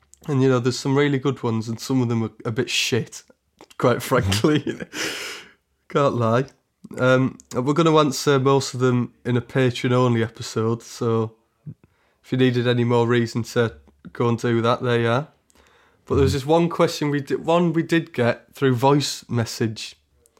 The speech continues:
from, I think he's <laughs> called Brian McAdams. So, um,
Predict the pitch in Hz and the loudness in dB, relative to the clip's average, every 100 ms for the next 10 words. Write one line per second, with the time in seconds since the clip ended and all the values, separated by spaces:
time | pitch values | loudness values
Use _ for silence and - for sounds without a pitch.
0 | _ _ _ _ - - 135 123 120 120 | _ _ _ _ -20 0 4 4 4 2
1 | 120 - 117 131 120 123 - 131 120 - | -2 -6 -4 -4 -4 -8 -2 -2 -2 0
2 | 151 120 117 - - - - _ _ 135 | 0 0 -2 -10 -20 -20 -20 _ _ 2
3 | 131 143 143 143 143 135 151 156 170 - | 4 4 2 0 0 2 0 0 -4 -8
4 | _ _ _ _ _ _ _ _ _ _ | _ _ _ _ _ _ _ _ _ _
5 | _ - 127 123 123 123 120 120 | _ -2 2 4 4 4 2 -2